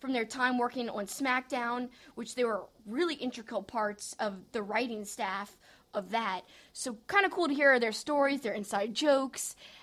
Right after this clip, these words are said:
And, you know, Lagana talks about Dusty like he did in our interview. He actually kinda repeated some of the stuff he said about in our interview with us,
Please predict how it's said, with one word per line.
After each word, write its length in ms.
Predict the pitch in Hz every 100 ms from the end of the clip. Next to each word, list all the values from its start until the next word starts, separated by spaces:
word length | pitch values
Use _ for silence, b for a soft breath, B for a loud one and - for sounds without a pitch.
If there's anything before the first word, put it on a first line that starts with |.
| - 254
And, 360 | 247 233 226 -
you 120 | 294
know, 120 | 254
Lagana 360 | 240 240 277 277
talks 200 | 247 226
about 220 | 208 -
Dusty 340 | 254 254 -
like 160 | 247 208
he 60 | 208
did 140 | 214
in 60 | 214
our 180 | 240
interview. 380 | 247 247 233 262 262 B
He 100 | -
actually 360 | 403 - 508 - -
kinda 180 | - 370
repeated 340 | 302 311 302
some 140 | - 269
of 60 |
the 60 | 254
stuff 160 | 262
he 80 | 247
said 260 | - - 240
about 380 | 233 214 196 - _ _ _ _ _ _ _
in 100 | 233
our 180 | 233 262
interview 360 | 220 208 202
with 160 | 202 202
us, 340 | 247 190 202